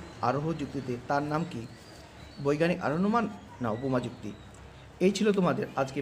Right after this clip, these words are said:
বেস্ট টোয়েন্টি এইট, অর্থাৎ আঠাশটি প্রশ্ন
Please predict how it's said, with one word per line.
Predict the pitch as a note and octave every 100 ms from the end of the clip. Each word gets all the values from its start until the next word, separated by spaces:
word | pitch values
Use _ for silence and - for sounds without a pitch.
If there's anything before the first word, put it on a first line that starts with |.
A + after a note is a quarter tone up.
| B2+
বেস্ট | F3+ F#3+ G3 - - - - - -
টোয়েন্টি | D3+ C#3+ C#3+ - E3
এইট, | F#3+ - - - - -
অর্থাৎ | A2 D3 - - C#3
আঠাশটি | C#3+ D#3+ - D#3 - - - - -
প্রশ্ন | B2+